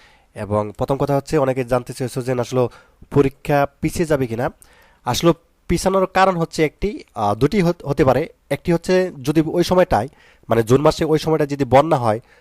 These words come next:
আর সকল বোর্ডে তো হবে না, যে বোর্ডে বন্যা হবে ওই বোর্ডে হ-, হয়তো বা পিছাতে পারে, আর বাকি বোর্ডে কিন্তু পরীক্ষাগুলো চলবে, ঠিক আছে? তো এটা নিয়ে কোনো টেনশন নাই। আর একটা বিষয় হচ্ছে, সেটা রাজনৈতিক বিষয় যদি হতে পারে, এরকমভাবে হচ্ছে তোমাদের পরীক্ষা পিছতে পারে। Otherwise তোমাদের কিন্তু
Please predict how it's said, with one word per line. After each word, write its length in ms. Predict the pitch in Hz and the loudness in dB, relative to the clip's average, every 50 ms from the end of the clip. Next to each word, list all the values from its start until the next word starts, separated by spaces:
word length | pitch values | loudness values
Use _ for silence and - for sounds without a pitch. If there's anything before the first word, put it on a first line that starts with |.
| _ _ _ _ - | _ _ _ _ -6
আর 140 | 107 110 | -4 -4
সকল 320 | - - 156 156 170 180 170 | 0 2 4 4 4 4 4
বোর্ডে 220 | 156 160 165 170 | 4 2 2 4
তো 100 | - 185 | 2 2
হবে 180 | 160 151 160 196 | 2 2 2 0
না, 220 | 226 226 - 147 - - - - _ - | 0 0 -2 -8 -10 -18 -20 -20 _ -16
যে 180 | 139 120 135 151 | -4 0 0 2
বোর্ডে 300 | 135 147 156 160 160 160 | 4 4 4 4 4 2
বন্যা 320 | 139 127 143 156 156 165 156 | 0 2 2 2 4 2 2
হবে 200 | 156 160 202 214 | 2 2 2 2
ওই 120 | 185 170 | 2 2
বোর্ডে 180 | 147 147 143 139 | 0 0 0 0
হ-, 160 | 127 135 - - - | -2 -2 -4 -6 -6
হয়তো 240 | - 135 - 143 135 | -6 -2 0 0 0
বা 60 | 131 | 0
পিছাতে 440 | - 135 - - 135 - - 127 135 | 0 -4 -6 -6 -8 -8 -8 -10 -4
পারে, 240 | - 127 123 190 359 - - - - - - _ _ | -2 -2 -2 -2 -6 -8 -18 -20 -20 -20 -20 _ _
আর 140 | - 113 110 | -4 -4 0
বাকি 340 | 107 123 131 - - 180 165 | 4 4 2 4 2 -2 -4
বোর্ডে 340 | 151 139 131 131 135 143 143 | -2 0 0 2 2 2 0
কিন্তু 220 | - 143 143 160 | -2 -4 -6 -4
পরীক্ষাগুলো 440 | - - 135 - - 127 117 113 117 | -2 -2 -2 -2 -2 -2 -2 -2 -4
চলবে, 280 | - - 107 92 90 | -2 -4 -6 -6 -4
ঠিক 120 | 90 135 196 | -6 -8 -8
আছে? 160 | 185 - 104 | -6 -8 -10
তো 320 | - - _ _ _ 123 | -10 -10 _ _ _ -4
এটা 120 | 117 - 131 | -4 -2 -2
নিয়ে 120 | 135 131 | -4 -4
কোনো 180 | - - 131 123 - _ _ | -4 -4 -6 -6 -6 _ _
টেনশন 260 | 139 131 127 - 165 | -4 -4 -4 -4 -6
নাই। 100 | 175 214 320 _ _ _ _ _ _ _ _ _ _ | -6 -6 -8 _ _ _ _ _ _ _ _ _ _
আর 120 | - 151 | -2 -2
একটা 220 | 156 151 - - 175 | -2 0 0 -2 -2
বিষয় 220 | 170 165 - 185 | -2 -2 -4 -6
হচ্ছে, 420 | 180 190 - - 226 226 143 131 175 | -6 -6 -6 -6 -6 -6 -8 -10 -12
সেটা 240 | - 160 165 156 | -6 -2 0 2
রাজনৈতিক 380 | 151 151 147 - 156 156 151 135 | 2 2 0 0 -6 -8 -6 -6
বিষয় 200 | 131 - 147 131 | -6 -6 -6 -8
যদি 140 | 127 123 135 | -6 -6 -6
হতে 220 | 123 123 - 156 | -6 -4 -4 -2
পারে, 220 | 135 143 165 226 285 - _ - - _ _ _ | -2 -2 -4 -6 -10 -16 _ -20 -20 _ _ _
এরকমভাবে 500 | 151 143 139 139 127 123 123 120 110 120 | -4 -2 0 0 0 0 0 -2 -2 -2
হচ্ছে 240 | 120 110 - - 123 | -4 -4 -6 -10 -10
তোমাদের 320 | - 120 113 110 101 107 | -8 -4 -4 -4 -4 -4
পরীক্ষা 300 | - - 107 104 - 110 | -4 -4 -6 -6 -6 -8
পিছতে 260 | 98 104 - - - 87 | -10 -10 -12 -12 -10 -10
পারে। 180 | 92 87 85 - - - - - _ _ _ _ _ _ - 107 | -10 -10 -12 -16 -18 -20 -20 -20 _ _ _ _ _ _ -4 0
Otherwise 300 | 113 139 143 156 175 - - | 2 4 4 4 2 0 -2
তোমাদের 260 | 160 156 143 143 143 | -2 -2 0 0 -2
কিন্তু 240 | - 147 127 170 | -4 -4 -2 -2